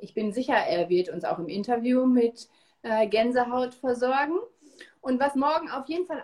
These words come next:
auch ist, ich weiß nicht, ob ihr letzte Woche das Interview mit Andreas Weihrauch vom Ale Konsum gesehen hat, habt. Da gibt es einen Gutschein zu verlosen. Er hat einen Zwei-Personen-Frühstücksgutschein ausgeschrieben.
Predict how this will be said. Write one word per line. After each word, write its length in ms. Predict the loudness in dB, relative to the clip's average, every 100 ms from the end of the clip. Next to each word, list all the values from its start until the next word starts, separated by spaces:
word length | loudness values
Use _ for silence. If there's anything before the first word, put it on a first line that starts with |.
| -4
auch 260 | -4 -4
ist, 200 | -6 -8
ich 120 | -6
weiß 220 | -4 -4 -4
nicht, 160 | -6
ob 100 | -8
ihr 140 | -6 -6
letzte 320 | -6 -10 -12
Woche 160 | -10 -8
das 160 | -10
Interview 500 | -8 -10 -8 -8 -10
mit 200 | -10 -10
Andreas 520 | -12 -2 2 2 0
Weihrauch 520 | -2 0 0 0 0 -2
vom 200 | -8 -8
Ale 280 | -8 -8
Konsum 440 | -10 -2 0 2 2
gesehen 460 | 2 -2 -4 -8
hat, 140 | -10 -10 _ -2
habt. 360 | 0 0 -6 _ _ _ _ _ _ _ -20 -6
Da 140 | -2
gibt 200 | -2 -4
es 160 | -6 -2
einen 220 | 2 2
Gutschein 400 | 2 0 0 0
zu 140 | -4
verlosen. 480 | 0 0 0 -2 -2
Er 160 | -2 0
hat 180 | 0 0
einen 340 | -4 -2 -4
Zwei-Personen-Frühstücksgutschein 2750 | -8 -6 6 6 10 8 6 -2 -4 -4 -2 -2 0 -2 0 4 6 4 -2 -4 -12 -14 -14 -12 -2 -2 -2
ausgeschrieben. 880 | -4 -4 -6 -10 -14 -8 -4 -2 0